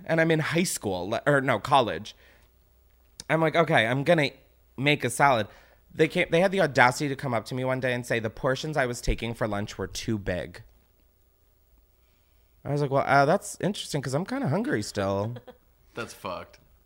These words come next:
Speaker 1: Fucked! Absolutely fucked. Listen, I am not asking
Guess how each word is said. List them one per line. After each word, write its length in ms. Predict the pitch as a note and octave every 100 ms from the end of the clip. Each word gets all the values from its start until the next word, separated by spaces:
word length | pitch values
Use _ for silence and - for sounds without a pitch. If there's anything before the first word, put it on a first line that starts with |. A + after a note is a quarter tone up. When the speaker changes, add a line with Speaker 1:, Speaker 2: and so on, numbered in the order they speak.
| _ _
Speaker 1:
Fucked! 840 | - - C5+ C#5 D4 - - - - _ _ _ _ _ _ _ -
Absolutely 680 | E4 F4 - D#4+ C#4+ A#3
fucked. 280 | A#3 G#3 F3
Listen, 300 | G#3 F#3+ E3+
I 120 | - C#4+
am 120 | G#3
not 180 | D#3 C#3+
asking 580 | C#3+ D3+ - D#3+ D#3+